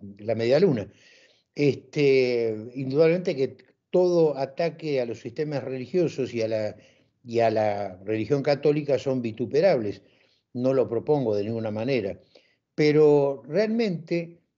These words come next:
yo hablando con un muchacho católico, me decía, "Bueno, hay que poner la otra mejilla".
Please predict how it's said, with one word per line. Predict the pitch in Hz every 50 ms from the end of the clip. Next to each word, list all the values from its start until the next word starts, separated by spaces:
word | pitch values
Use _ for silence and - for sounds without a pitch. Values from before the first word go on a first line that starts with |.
| _ _
yo | - - - 175
hablando | 165 175 190 202 202 202 175
con | 151 160 160
un | 170 175 170
muchacho | 170 160 165 - 208 185 160 - - 143 123
católico, | - - 127 120 - 208 190 165 151 151 147 - 156
me | 147 147
decía, | 147 143 - 185 180
"Bueno, | 175 185 175 170 180
hay | 180
que | 180 196 190
poner | 190 180 175 175 175 165
la | 170 170
otra | 165 165 156 143
mejilla". | 143 135 - - 185 127 101 - - 98 95